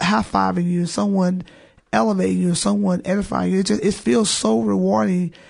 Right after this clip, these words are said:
you know, and, and I felt basketball was my safe haven.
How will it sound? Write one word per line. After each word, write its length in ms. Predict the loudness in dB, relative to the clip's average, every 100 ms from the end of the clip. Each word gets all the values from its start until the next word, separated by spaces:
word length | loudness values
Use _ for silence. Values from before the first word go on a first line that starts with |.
| -20 -20 _ _
you 140 | -4 0
know, 240 | 0 0
and, 260 | 0 -2 -2
and 140 | 0
I 100 | 0
felt 360 | 0 0 0 0
basketball 480 | -2 -4 -4 -2 -2
was 140 | -2
my 100 | -4
safe 260 | -4 -4 -2
haven. 500 | -2 -2 -4 -6